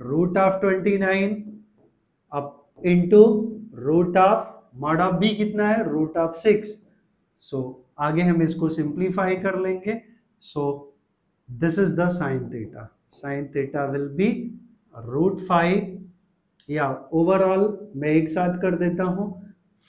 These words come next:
five upon ये six nines are thirty, six are one eighty, one eighty minus six, one seventy four, तो ये आ गया वन सेवेंटी फ़ोर। ये sin theta का value हो गया,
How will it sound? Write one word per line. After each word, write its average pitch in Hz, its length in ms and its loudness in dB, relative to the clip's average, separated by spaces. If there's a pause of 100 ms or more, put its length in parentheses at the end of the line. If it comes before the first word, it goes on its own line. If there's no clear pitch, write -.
(140)
five 151 400 2
upon 208 360 0 (1800)
ये 165 160 0
six 180 380 -4 (120)
nines 165 360 0
are 135 140 -4 (140)
thirty, 185 760 -4
six 139 420 -6 (120)
are 123 140 -2 (1080)
one 165 320 0
eighty, 185 240 0 (100)
one 160 240 2
eighty 165 240 -2
minus 151 460 -4
six, 180 240 -4 (360)
one 147 180 -6
seventy 143 480 -4
four, 165 360 -2 (580)
तो 135 80 -8
ये 135 140 -4
आ 139 140 0
गया 139 200 -4
वन 131 320 -8
सेवेंटी 120 600 -8
फ़ोर। 127 440 -16 (480)
ये 185 160 4
sin 170 400 4
theta 170 320 2
का 175 80 2
value 170 380 2
हो 180 100 2
गया, 214 380 0